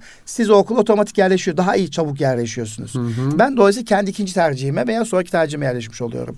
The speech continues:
Speaker 1: Böyle bir kıstas oluşmuş
Speaker 2: Hı hı.
Speaker 1: oldu orada. Öyle bir durum ortaya çıktı. E, lakin hangi okulların olacağı isim olarak belirlenmedi. Evet,
Speaker 2: Hı.
Speaker 1: ad olarak, belki nitelik olarak konuldu. Ama şu, şu, şu okullar,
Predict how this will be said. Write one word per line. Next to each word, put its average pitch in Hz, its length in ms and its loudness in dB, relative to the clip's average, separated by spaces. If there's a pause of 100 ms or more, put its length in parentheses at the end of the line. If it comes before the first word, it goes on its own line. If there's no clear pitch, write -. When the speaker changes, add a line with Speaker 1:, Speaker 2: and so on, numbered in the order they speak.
(260)
Speaker 1:
Böyle 190 240 8
bir 214 80 0
kıstas 160 500 -2 (120)
oluşmuş 131 360 -2
Speaker 2:
Hı 120 40 -2
hı. 120 40 -2
Speaker 1:
oldu 117 200 -2 (100)
orada. 127 340 -2
Öyle 139 280 -2
bir 127 220 -6 (320)
durum 160 240 2
ortaya 131 320 0
çıktı. 139 440 -6 (640)
E, 196 100 4 (420)
lakin 247 440 2 (280)
hangi 233 360 4
okulların 202 640 4
olacağı 170 440 0
isim 214 260 0
olarak 196 400 2
belirlenmedi. 165 640 4
Evet, 139 180 0 (220)
Speaker 2:
Hı. 120 100 -4
Speaker 1:
ad 170 160 4
olarak, 156 360 4 (200)
belki 139 440 -2 (320)
nitelik 180 380 2
olarak 160 400 4
konuldu. 175 560 2 (220)
Ama 175 180 0
şu, 160 300 0
şu, 175 200 -2
şu 190 160 -6
okullar, 156 540 -2